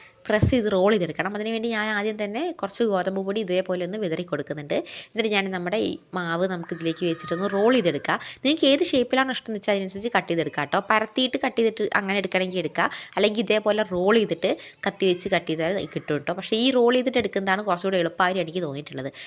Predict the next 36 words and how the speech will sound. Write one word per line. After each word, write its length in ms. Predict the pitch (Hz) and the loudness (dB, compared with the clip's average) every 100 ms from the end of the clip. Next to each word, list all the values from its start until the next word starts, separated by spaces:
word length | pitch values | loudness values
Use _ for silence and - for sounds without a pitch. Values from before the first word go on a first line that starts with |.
| - 202 | -2 4
റോൾ 100 | 233 | 6
ചെയ്ത് 140 | 247 | 6
കഴിഞ്ഞാൽ 200 | 240 240 220 | 4 4 -2
നമ്മളിതിങ്ങനെ 380 | 208 208 214 214 | -6 -6 -4 -4
കട്ട് 160 | 202 233 | -2 0
ചെയ്യുമ്പോൾ 240 | 226 214 | 0 -2
തന്നെ 120 | 214 190 | -2 -2
ഓട്ടോമാറ്റിക് 500 | 185 196 196 214 202 | -2 -2 -4 -2 2
ആ 40 | 190 | 0
ഒരു 80 | 196 - | 0 -2
ഷേപ്പിൽ 340 | 170 175 175 | -2 0 0
വരും. 120 | 165 160 | 2 0
അപ്പോൾ 120 | 190 | -4
നമ്മൾ 120 | 185 190 185 | -4 -4 -4
just 220 | 185 240 | -4 -4
ഒന്ന് 100 | 247 - | -4 -2
പ്രസ് 220 | 190 - | -2 -4
ചെയ്ത് 180 | 214 202 180 | -4 -2 0
ഇതുപോലെ 280 | 180 180 175 | 0 0 -2
ആക്കി 160 | 165 - | -6 -2
കൊടുത്താൽ 280 | 170 180 175 147 | 0 0 -6 -6
മാത്രം 220 | 156 147 | -8 -8
മതി 140 | 139 139 | -6 -6
കേട്ടോ. 140 | 170 - - - | -6 -6 -16 -6
അപ്പോൾ 120 | - 190 | -4 -4
നല്ല 100 | 180 190 | -4 -2
കറക്റ്റായിട്ട് 540 | 170 - 190 156 147 165 | -4 -2 -2 -2 -4 -6
കിട്ടും. 240 | 143 - - _ - - - 196 | -6 -10 -12 _ -20 -20 -6 2
ഞാനപ്പോൾ 400 | 208 240 247 254 - - | 4 4 2 0 0 2
എല്ലാം 300 | 196 202 262 - 196 | 2 4 2 0 -2
ഈ 20 | 202 220 | 0 0
ഒരു 80 | 214 | 2
ഷേപ്പ് 240 | 180 175 175 | -2 -2 -2
തന്നെയാണ് 280 | 175 175 175 214 | -2 -2 -2 -2
കട്ട് 160 | 170 156 | -2 -2
ചെയ്തെടുത്തിട്ടുള്ളത്. 540 | 151 143 147 147 | -2 -2 -6 -6